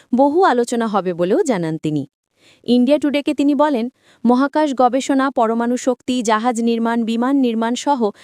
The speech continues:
একাধিক ক্ষেত্রে ভবিষ্যতে স্বার্থে ভারত এবং রাশিয়া একসঙ্গে কাজ করছে।" তিনি এও জানান, ভারত এবং রাশিয়া কৃত্রিম বুদ্ধিমত্তা বা এআই এর ব্যবহার নিয়েও আলোচনা করবে। প্রধানমন্ত্রী মোদীর নেতৃত্বের প্রশংসা করে পুতিন বলেন, "ভারত দারুণ দেশ,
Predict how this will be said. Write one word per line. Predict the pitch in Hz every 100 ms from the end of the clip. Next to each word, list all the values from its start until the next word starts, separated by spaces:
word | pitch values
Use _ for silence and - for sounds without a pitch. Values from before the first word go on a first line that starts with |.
| -
একাধিক | - 214 285 330
ক্ষেত্রে | - 294 - 285
ভবিষ্যতে | 226 233 254 262 254
স্বার্থে | 269 294 311 - 190 - - _ 196
ভারত | 208 254 302
এবং | 311 302
রাশিয়া | 277 233 - 277 -
একসঙ্গে | 208 - 240 233
কাজ | 220 190
করছে।" | - 170 - 175 - _ _ _ _
তিনি | - 226 220
এও | 262
জানান, | 311 285 277 285
ভারত | 233 226 233
এবং | 233 247
রাশিয়া | 233 220 247
কৃত্রিম | - 247 - 285 277
বুদ্ধিমত্তা | 226 190 254 269 - 165 - - _
বা | 208 -
এআই | 220 247 294 302
এর | 302
ব্যবহার | 233 208 226 233
নিয়েও | 220 226 359
আলোচনা | 330 185 185 170
করবে। | 170 165 147 - _ _ _ -
প্রধানমন্ত্রী | 262 262 285 285 277 294
মোদীর | 269 262
নেতৃত্বের | 269 254 - 262 262
প্রশংসা | 247 247 247 233
করে | 247 240
পুতিন | 240 214 214 220
বলেন, | 240 247 214 - _ -
"ভারত | 220 254 277
দারুণ | 254 285 320
দেশ, | 196 170 -